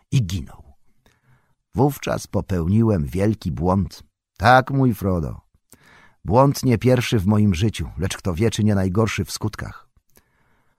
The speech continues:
Poniechałem na razie tej sprawy. Pozwoliłem Gollumowi odejść. Miałem bowiem wtedy co innego na głowie, a poza tym ufałem jeszcze wiedzy Sarumana.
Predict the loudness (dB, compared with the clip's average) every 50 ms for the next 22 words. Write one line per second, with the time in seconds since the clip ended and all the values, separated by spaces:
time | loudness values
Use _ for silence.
0 | _ _ _ _ 0 2 2 4 4 4 4 4 6 6 6 4 4 2 2 0
1 | 0 0 0 -2 -2 -4 -4 -4 -4 -2 -2 -2 -2 -2 -6 -10 -16 _ _ _
2 | _ _ _ _ _ _ _ _ _ 0 0 2 2 4 4 6 6 8 8 8
3 | 6 6 4 4 4 6 6 6 6 6 6 4 4 4 6 6 6 4 2 0
4 | -4 -10 -16 -18 -20 -20 _ _ _ _ _ _ -20 -20 -20 -20 -20 -12 -4 0
5 | 2 4 4 4 4 4 4 4 2 2 0 0 0 0 0 0 0 2 2 2
6 | 2 2 0 0 0 2 2 2 2 2 0 -2 -6 -6 -6 -6 -6 -6 -6 -4
7 | -2 -2 -2 -2 -2 -4 -4 -4 -6 -6 -2 2 4 4 4 4 2 2 0 -2
8 | -2 -4 -4 -2 -2 -2 -2 -2 -4 -4 -4 -2 -2 -2 0 2 2 2 2 0
9 | -2 -6 -10 -14 -18 -20